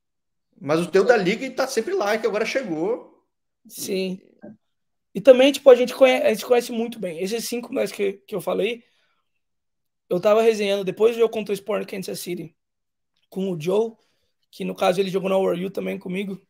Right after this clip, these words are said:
Speaker 2: Ele foi vice-capitão. A gente, acho que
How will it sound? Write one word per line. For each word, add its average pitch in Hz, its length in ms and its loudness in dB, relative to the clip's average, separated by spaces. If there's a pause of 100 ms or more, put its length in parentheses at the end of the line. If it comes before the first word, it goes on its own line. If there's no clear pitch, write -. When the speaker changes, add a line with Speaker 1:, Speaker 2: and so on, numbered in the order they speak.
(400)
Speaker 2:
Ele 180 120 -12
foi 175 240 -4
vice-capitão. 190 720 -6 (1200)
A 170 100 0
gente, 220 320 -2
acho 214 120 -4
que 214 300 -10